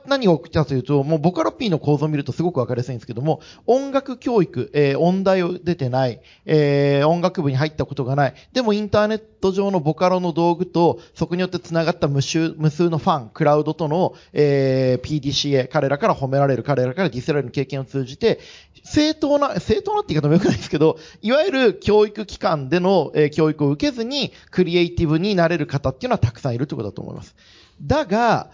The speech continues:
それは練習をする必要がなくなるとか、ピーディーシーエーを回す必要がなくなるってことは決して意味していなくて、ボカロPはボカロPなりの努力があるように、えー、彼ら彼女らもエーアイプロデューサーデザイナーは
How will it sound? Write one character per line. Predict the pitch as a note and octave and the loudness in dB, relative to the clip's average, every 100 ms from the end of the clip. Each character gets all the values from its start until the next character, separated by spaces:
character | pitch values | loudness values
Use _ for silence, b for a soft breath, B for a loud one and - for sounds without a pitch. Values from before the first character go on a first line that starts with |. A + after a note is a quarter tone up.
| b | b
そ | - A3 | 0 2
れ | C4 | 4
は | C#4+ | 2
練 | D3+ A3+ G4+ | 2 0 0
習 | - - F#4+ | -2 2 2
を | F#4+ | 2
す | - D4 | 0 -2
る | C4+ | -2
必 | - - | -4 -4
要 | A#3+ | -2
が | A3+ | 2
な | G3 | 0
く | G3 | 0
な | F#3 | 0
る | F3+ | 0
と | F3+ | -2
か、 | - A2+ C3 B2 B B - | -4 0 2 0 B B -8
ピ | A#3+ | -6
ー | B3 | -4
デ | |
ィ | C4 | -4
ー | |
シ | - | 0
ー | |
エ | B3 | 2
ー | |
を | |
回 | E3 E3 | 2 0
す | |
必 | - - | -4 -6
要 | F3+ | -4
が | |
な | F3+ | -4
く | F#3 | -4
な | A3 | -6
る | A3+ | -6
っ | |
て | - | -10
こ | A3+ | -4
と | B3 | -2
は | |
決 | - C#3 | 0 -2
し | |
て | - | -4
意 | - F3+ | -6 -4
味 | D3 | -4
し | - | -4
て | A#2 | -6
い | |
な | A2+ A2+ | -6 -10
く | - | -4
て、 | C3 B2+ B B | -2 -2 B B
ボ | D#3 F#3+ | -4 0
カ | A#3 | 0
ロ | A3+ | 0
P | B3+ B3 | 0 -2
は | |
ボ | C3+ C#3 | 0 -2
カ | E3 | -2
ロ | D#3+ | -2
P | F3 E3+ | -4 -4
な | E3 | -2
り | D#3+ E3+ | -2 -2
の | D3 | -2
努 | D#3+ | 0
力 | D#3 B2 | -2 -4
が | B2 D3+ | -2 -2
あ | |
る | C#3+ A#2 | -2 -4
よ | A2 | -6
う | C#3 | -6
に、 | C#4 E3+ B B - | -6 -8 B B 0
え | E3 D#3+ D3+ D3 D3 C#3+ | 2 4 2 2 2 0
ー、 | C#3+ | 0
彼 | D#3+ | 0
ら | C3+ | 0
彼 | B2+ C3+ | -2 -6
女 | C3 C3+ | -2 0
ら | B2 | 0
も | G#3+ A3 C#3 | -2 -2 -2
エ | D3 D3 | 2 2
ー | C#3+ | 2
ア | |
イ | C#3 | 0
プ | D3+ | 0
ロ | C#3 | -2
デ | C3+ | -2
ュ | |
ー | C#3 | 0
サ | D3 | 0
ー | C3 | 0
デ | C3+ | 0
ザ | C3 | -2
イ | A#2 | -2
ナ | G#2 G#2 | -6 -4
ー | |
は | G3 A#3 | 0 0